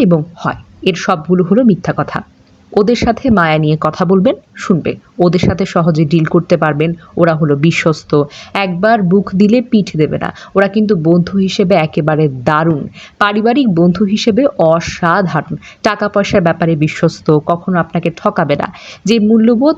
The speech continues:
আমি সেকুলার ঘরানার পাই নাই, সেকুলার ঘরানা খুবই অবিশ্বস্ত একটা ব্যাপার, এতটাই অবিশ্বস্ত যে আপনি যাকে বন্ধু ভাবছিলেন সে আপনাকে মহা বিপদে ফেলে দিতে একটুও দ্বিধাবোধ করবে না, ঘানিতে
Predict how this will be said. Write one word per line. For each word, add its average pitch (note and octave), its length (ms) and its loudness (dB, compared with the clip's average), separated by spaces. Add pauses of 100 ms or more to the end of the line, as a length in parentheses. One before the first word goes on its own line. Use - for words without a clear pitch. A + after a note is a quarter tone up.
(140)
আমি F#3 260 0 (260)
সেকুলার A3 680 0
ঘরানার E3 500 0 (140)
পাই A3 240 0
নাই, F3+ 220 0 (260)
সেকুলার F3 500 -2
ঘরানা F#3 400 0 (160)
খুবই C4 240 0 (140)
অবিশ্বস্ত A3+ 680 0
একটা D3 240 0
ব্যাপার, - 280 -4 (340)
এতটাই F#3 460 0 (120)
অবিশ্বস্ত A3 640 0
যে A3 200 0 (380)
আপনি F#3+ 420 -4
যাকে G#3 320 0 (100)
বন্ধু D#3 380 2
ভাবছিলেন E3 600 0
সে E3+ 180 -6 (200)
আপনাকে E3+ 460 -2 (360)
মহা G#3 440 2
বিপদে G3 500 2
ফেলে G3 280 2
দিতে A3+ 260 2 (360)
একটুও G#3+ 720 0
দ্বিধাবোধ E3 540 -2
করবে D3 260 -4
না, E3+ 100 -6 (340)
ঘানিতে F3 440 0